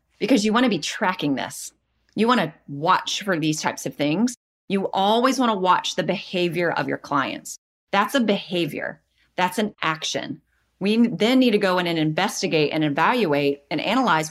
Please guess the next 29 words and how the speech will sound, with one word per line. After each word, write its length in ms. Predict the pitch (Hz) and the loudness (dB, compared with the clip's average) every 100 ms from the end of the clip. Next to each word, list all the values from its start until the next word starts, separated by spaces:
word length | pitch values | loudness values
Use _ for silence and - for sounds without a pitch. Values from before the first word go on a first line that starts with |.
| 151 | -6
why 460 | 151 151 190 233 220 | -2 2 4 4 4
is 180 | 156 | 0
this 180 | 143 127 | -2 -6
happening? 520 | 95 80 - - - - _ _ _ _ | -4 -6 -6 -10 -12 -16 _ _ _ _
How 240 | - - 208 | -4 0 2
do 80 | |
you 140 | 214 208 | 2 2
figure 280 | 214 180 165 | 2 0 2
that 140 | 151 | 0
out? 460 | 190 320 - - - _ _ _ _ | 2 0 -2 -8 -18 _ _ _ _
Back 340 | 180 156 220 - | -2 2 2 0
then, 560 | 180 208 156 143 208 - _ _ _ - | 0 2 2 0 -2 -6 _ _ _ -4
what 200 | 165 175 | -4 0
we 120 | 226 | 2
were 140 | 247 226 | 4 4
looking 340 | 180 185 175 | 2 0 0
at 100 | 151 | 2
is, 240 | 147 139 _ _ | 0 -2 _ _
was 340 | 180 170 208 247 | -6 0 2 4
it 100 | 277 | 2
a 60 | |
certain 460 | 254 - 208 190 165 | 0 0 -2 0 0
module? 720 | 156 156 180 151 123 107 170 - | 4 4 4 2 -2 -4 -8 -2
Was 180 | 202 | 2
it 100 | 226 | 2
a 80 | 240 | 0
certain 480 | 247 - 214 208 208 | -2 0 0 0 -2
piece 360 | - 196 175 180 | -2 -4 -2 0
of, 420 | 165 156 151 | 2 2 0